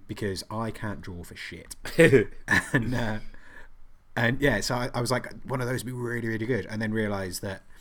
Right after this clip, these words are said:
Speaker 1: you know, I've got, I've already got two jobs. I've got the podcast. I've got now doing YouTube stuff as well, and, like, learning how to edit videos and, and all that sort of bollocks.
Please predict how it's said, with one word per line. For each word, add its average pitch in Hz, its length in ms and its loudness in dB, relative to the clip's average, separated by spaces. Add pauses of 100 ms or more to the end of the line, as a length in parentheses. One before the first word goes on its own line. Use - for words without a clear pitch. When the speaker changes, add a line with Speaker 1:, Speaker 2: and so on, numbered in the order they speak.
(300)
Speaker 1:
you 104 80 -6
know, 87 140 -6
I've - 140 -8
got, - 220 -4 (680)
I've 113 80 -6
already 117 140 4
got 117 160 -2
two 117 160 4
jobs. 95 480 -2
I've 95 140 -10
got 98 220 -4 (120)
the - 80 -10
podcast. 95 580 -4 (380)
I've 101 140 -8
got 95 260 -4 (480)
now 101 300 -2
doing 98 280 -2
YouTube 95 400 -6
stuff 95 280 -8
as 87 100 -10
well, 87 480 -8
and, 92 320 -10
like, 95 220 -12
learning 98 360 -4
how 95 140 -4
to - 140 -8
edit 101 180 -8
videos 87 500 -8
and, 87 320 -10
and 98 140 -10
all 95 120 -6
that 92 180 -10
sort 104 160 -10
of 95 40 -16
bollocks. 98 400 -14